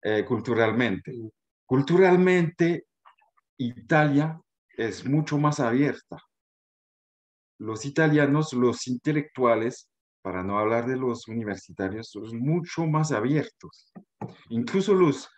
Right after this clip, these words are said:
Speaker 1: los intelectuales de izquierda a la crítica a la modernidad.
Speaker 2: Ujú.
Speaker 1: Lo cual no es, no es el caso, o raros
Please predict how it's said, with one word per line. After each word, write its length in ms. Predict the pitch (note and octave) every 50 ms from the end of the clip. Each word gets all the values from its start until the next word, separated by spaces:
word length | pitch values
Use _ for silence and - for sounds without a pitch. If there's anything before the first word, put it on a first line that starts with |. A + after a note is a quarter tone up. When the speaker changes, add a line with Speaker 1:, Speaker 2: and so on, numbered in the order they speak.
| - - - - -
Speaker 1:
los 280 | A#2+ B2+ C3+ B2+ - D#3+
intelectuales 640 | D3+ C#3 - C#3 A#2 G2+ - - B2+ B2+ C#3 C#3 C#3
de 100 | C3 A2+
izquierda 540 | F#2 - - - - F3+ D3+ - G2 F2 D#2 - _ _ _ _ _ _ _ _ _ _ _ -
a 100 | - A#2
la 280 | A#2 A2+ A#2+ - - - _ _ _ _ - - - - _
crítica 520 | - - F3 F3 D#3+ - D#3 C#3+ - D3+ C#3+ -
a 60 | B2+ B2
la 80 | A#2+
modernidad. 640 | G#2+ A#2 A2 G#2+ G#2+ G2 F#2 F#2+ G2 G2 A2+ A#2 - - - _ _ _ _ _ _ _ _ _ _ -
Speaker 2:
Ujú. 260 | C3+ A#2+ B2 D3+ D#3+ _ _ _ _ _ _ _ _ _ _ _ _ _ _ _ _ -
Speaker 1:
Lo 340 | - - A2+ A#2 A#2 G#2+ -
cual 220 | - A#2 G#2+ A2
no 120 | B2+ C#3
es, 360 | C#3+ D3 D3+ D3 - - - -
no 160 | - A#2+ A2+ A2
es 140 | A2 -
el 160 | D3 C#3+ D3 - -
caso, 520 | - - D#3 D3 C#3+ - - C#3 C#3 C#3 - _ _ _ _ _ _ _ _ _ _ _ _ _ _ _ _
o 120 | - E2+ F2+
raros 420 | F#2+ G#2+ A#2+ B2+ B2 C3+ C3+ -